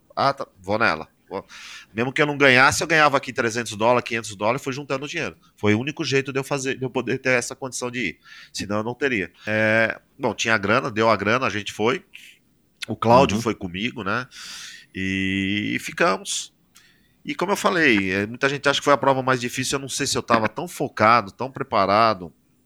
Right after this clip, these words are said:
Speaker 1: querendo tanto e, que, cara, eu não, eu não vi passar a prova, né? Terminei inteiro. Assim,
Speaker 2: Claro,
Speaker 1: dentro das
Speaker 2: é.
Speaker 1: devidas condições, pra uma prova de, né? Mas inteiro. Eu já cheguei muito mais judiado em outras provas e de boa,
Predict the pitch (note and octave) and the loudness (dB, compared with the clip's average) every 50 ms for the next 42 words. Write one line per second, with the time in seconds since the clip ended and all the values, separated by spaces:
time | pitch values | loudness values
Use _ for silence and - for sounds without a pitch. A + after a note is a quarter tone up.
0 | _ _ _ _ _ - - B2 A2+ C3 C3 A#2+ A2+ A2+ - - B2+ C3+ D#3 C#3+ | _ _ _ _ _ -6 -4 0 2 2 0 0 -4 -6 0 2 4 4 2 0
1 | - - B2 A2 G#2 G#2+ G#2+ A2+ A#2 A#2 A#2 A2+ A#2 A#2 A#2+ A#2+ A#2+ A#2+ A#2+ A#2+ | -4 -6 -4 -4 -2 0 0 0 0 0 0 0 0 0 0 -2 -2 -2 -2 -4
2 | B2 - _ _ _ _ _ _ - - - _ _ _ _ _ - - - - | -6 -8 _ _ _ _ _ _ -20 -20 -20 _ _ _ _ _ -18 -14 -6 -4
3 | B2+ - - A#2 A#2+ A#2+ B2 C3+ B2+ - - A#2+ C3+ D3+ C3 G#2+ C3 C3+ - G#2+ | -4 -4 -2 -2 -4 -2 -4 -8 -10 -10 -10 -10 -8 -8 -6 -4 -4 -2 -2 -2
4 | G2+ - F#2+ F2+ - - F2+ F2+ F2 E2+ F2 F2 E2+ E2 E2 _ _ _ _ _ | -2 0 -2 -2 -2 -2 -2 -2 -2 -2 -4 -6 -8 -10 -14 _ _ _ _ _
5 | _ _ _ _ _ - F2+ G#2+ A2+ A#2+ - - - _ - - A#2 A#2+ A#2+ D3 | _ _ _ _ _ -12 -10 -10 -8 -8 -10 -10 -12 _ -10 -8 -6 -4 -6 -6
6 | D3 - A#2+ G#2 F#2+ F#2+ - _ _ - - - - - - - A3 A3+ F#3 D3 | -6 -2 0 0 0 0 -6 _ _ -20 -18 -18 -18 -12 -2 2 4 6 8 8
7 | A#2+ G#2+ F2 D2 D2+ - F2 F2+ F#2+ G#2 - G#2 G#2 G2+ G2 - - G#2 G2 F2 | 8 6 4 4 2 2 4 4 4 2 0 -2 -2 -2 -4 -4 -4 -8 -8 -8
8 | - - A2+ B2+ C3+ - - G#2+ G2+ G2 - - A#2 A#2 A#2 A2+ A2 G#2 A2 A#2+ | -4 -2 -2 -2 -2 -4 -8 -2 -2 -2 2 4 6 6 6 6 4 2 4 2
9 | C3+ C#3+ - - - - - _ - G2+ A2+ G#2+ G#2 - _ _ D#2+ D#2+ G#2 A2 | 0 0 -2 -8 -16 -16 -14 _ -2 0 0 0 -2 -10 _ _ -18 -14 -14 -10
10 | - - G#2 G2+ F#2 F#2 F#2 E2 F2 G2+ G2+ - - A#2 G#2 A2+ G#2+ A2 B2+ C3+ | -2 2 2 2 2 2 -2 -2 -4 -4 -2 0 0 2 4 2 2 2 -2 -4
11 | - C#3 B2+ B2 B2 A#2+ - B2+ A#2+ G2+ G#2+ G#2 G#2 A#2 A#2 A#2+ A2 G#2 A2 - | -4 -4 0 2 2 2 2 0 0 2 4 6 6 6 4 2 -2 -2 -2 -2
12 | - A2 - - - G2+ G2 G#2 A#2 C3+ C#3+ C3+ C#3+ C#3+ - - - - - - | -2 -2 -2 -2 -2 2 4 4 6 4 4 2 -2 -4 -4 -6 -8 -10 -12 -6
13 | - A#2 A2 B2+ A#2+ G#2 G#2 F#2+ E2+ D#2+ E2+ | -6 -6 -4 -4 -4 -2 -2 -2 -2 -4 -8